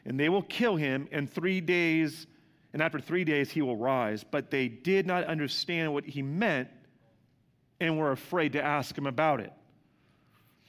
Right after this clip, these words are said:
And they came to Capernaum, and when he was in the house, now presumably this is Peter's house, he asked them, "What were you arguing about on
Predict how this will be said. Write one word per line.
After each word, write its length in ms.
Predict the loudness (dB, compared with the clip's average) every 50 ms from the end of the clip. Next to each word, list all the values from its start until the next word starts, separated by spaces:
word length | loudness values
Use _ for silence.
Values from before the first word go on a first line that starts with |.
| -20 -16 -16 -16 -12 -6
And 140 | -4 0 0
they 80 | 0 0
came 240 | 2 2 2 2 2
to 80 | 2
Capernaum, 600 | 0 -2 -4 -2 0 0 2 2 2 0 -2 -4 -10 -18 -20 _ _ _ _ _ _ _ _
and 80 | -4 -2
when 100 | 0 2
he 80 | 2 2
was 200 | 2 0 -2 -6 -6 -4
in 220 | -2 0 0 2
the 80 | 2 2
house, 500 | 2 2 2 0 0 -4 -8 -10 -10 -6
now 200 | -4 -4 -4 -4
presumably 580 | -6 -8 -10 -8 -6 -4 -4 -4 -2 -2 -2 0
this 220 | 0 -2 -2 -2
is 200 | -2 -4 -4 -6 -12 -18 -20 -20 _ _ _ _
Peter's 360 | -6 -2 -2 0 0 -2 -2
house, 300 | -2 -2 -2 -2 -2 -4
he 160 | -4 -2 0
asked 240 | 0 0 -2 -2 -2
them, 200 | -2 -2 -2 -2 -6 -12 -20 -20 -14
"What 420 | -10 -4 0 2 2 2 0 0 0
were 120 | 0 2
you 320 | 2 4 2 2 2 0 -2 -2
arguing 500 | 2 4 4 4 4 4 2 2 2 2
about 360 | 2 4 4 4 4 2 0 -4 -2 0
on 400 | 2 4 4 4 2 2 0